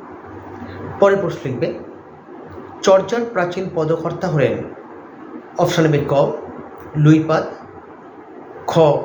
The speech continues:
কাহ্নপাদ, গ, ভুসুকুপাদ, ঘ, ঢেণ্ঢনপাদ। উত্তর হবে লুইপাদ।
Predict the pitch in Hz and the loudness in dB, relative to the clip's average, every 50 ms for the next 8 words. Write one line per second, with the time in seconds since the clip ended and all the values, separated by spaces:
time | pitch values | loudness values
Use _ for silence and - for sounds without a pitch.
0 | - - - 160 156 151 156 151 151 147 151 151 165 180 - - - - - - | -6 -6 0 2 2 4 4 4 4 4 2 2 0 0 -2 -8 -12 -16 -18 -18
1 | - - - - - - - - - - - - - - 143 139 147 147 143 143 | -18 -18 -18 -18 -20 -20 -18 -18 -18 -18 -16 -14 -8 -2 4 6 8 8 6 4
2 | - - 147 - - 180 175 - 151 - 156 165 185 - - - - - - - | 2 -2 -4 -4 -4 -4 -4 -4 -4 -2 -2 -2 -4 -4 -10 -14 -18 -20 -20 -20
3 | - - - - - - - - - - - - 143 127 143 151 147 143 135 - | -20 -20 -20 -20 -18 -18 -16 -16 -14 -12 -8 -4 0 4 6 6 6 6 4 2
4 | 143 151 156 156 147 143 135 120 113 107 101 95 92 - - - - - - - | 2 2 4 4 2 0 0 -2 -4 -4 -6 -6 -12 -14 -18 -18 -20 -20 -20 -20
5 | - - - - - - - - - - - 156 151 - - 143 135 123 156 208 | -20 -18 -18 -18 -18 -18 -18 -18 -12 -6 -2 -2 0 2 4 4 6 6 6 4
6 | 233 - - - - - - - - - - - - - - - - - - - | 4 2 -2 -6 -10 -12 -14 -16 -16 -18 -18 -18 -18 -16 -16 -16 -18 -18 -18 -18
7 | - - - - 143 139 135 131 131 123 107 104 | -18 -10 -4 0 4 4 4 4 4 0 -2 -4